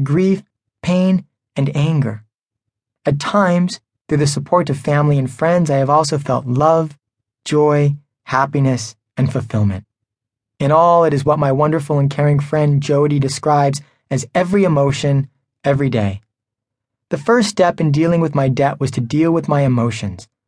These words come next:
for it became quickly clear that I would not be successful in negotiating with the banks if I allowed fear, doubt, shame, and insecurity to cloud my dealings.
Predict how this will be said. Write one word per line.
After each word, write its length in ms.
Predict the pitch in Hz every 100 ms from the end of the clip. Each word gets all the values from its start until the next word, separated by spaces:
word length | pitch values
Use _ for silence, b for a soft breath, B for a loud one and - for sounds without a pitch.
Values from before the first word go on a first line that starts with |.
| _ _
for 120 | -
it 60 | 151
became 340 | 156 151 151
quickly 360 | 143 214 208 156
clear 380 | 143 208 156 143 B
that 120 | - 170
I 60 |
would 140 | 160 156
not 240 | 190 214
be 100 | 196
successful 640 | 143 143 - 180 - 147
in 80 | 139
negotiating 580 | 131 156 170 - 147 131
with 120 | 127
the 60 | -
banks 360 | 170 151 143 - -
if 160 | 143 151
I 80 |
allowed 380 | 147 143 139 135
fear, 540 | 135 - 180 175 170 143 _ _
doubt, 340 | 160 156 151 147 _ -
shame, 560 | - 170 165 160 147 - -
and 140 | 156
insecurity 720 | 165 143 147 - 247 240 156
to 80 | 131
cloud 380 | - 180 180 175
my 120 | 160
dealings. 600 | 156 185 139 113 - -